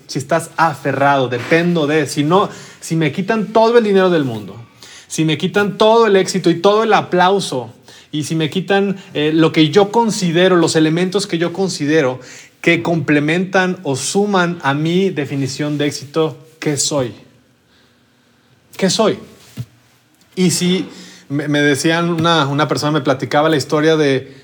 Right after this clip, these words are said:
de un rockero que entra en una crisis de salud y tiene un parálisis.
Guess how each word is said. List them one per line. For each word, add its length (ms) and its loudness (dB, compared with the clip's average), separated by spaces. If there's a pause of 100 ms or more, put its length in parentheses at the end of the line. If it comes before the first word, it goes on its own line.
(120)
de 120 2
un 220 0
rockero 560 2 (640)
que 480 2 (440)
entra 300 2
en 80 4
una 200 2
crisis 360 0
de 80 0
salud 460 2 (240)
y 160 0
tiene 280 0
un 220 0
parálisis. 720 0